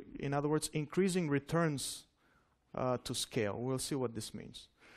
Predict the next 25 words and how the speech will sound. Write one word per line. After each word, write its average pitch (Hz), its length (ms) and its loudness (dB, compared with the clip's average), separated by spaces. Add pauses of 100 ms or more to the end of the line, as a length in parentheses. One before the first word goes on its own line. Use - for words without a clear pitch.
(360)
At 165 200 4
that 220 280 10
point, 196 400 6 (480)
you 143 100 -2
know, 131 100 4
this 160 200 2
is 147 80 -2
just 165 320 4
an 165 80 2
example 143 420 2
production 113 440 -4
function. - 340 -8
At 131 140 -2
that 196 260 8
point, 202 220 8
the 190 80 4
marginal 175 360 4
product 160 420 4
is 135 140 0
maximum, 147 680 -2 (680)
the 127 100 0
slope, 139 460 2
otherwise 120 460 2
it's - 140 -12
maximum, 214 460 4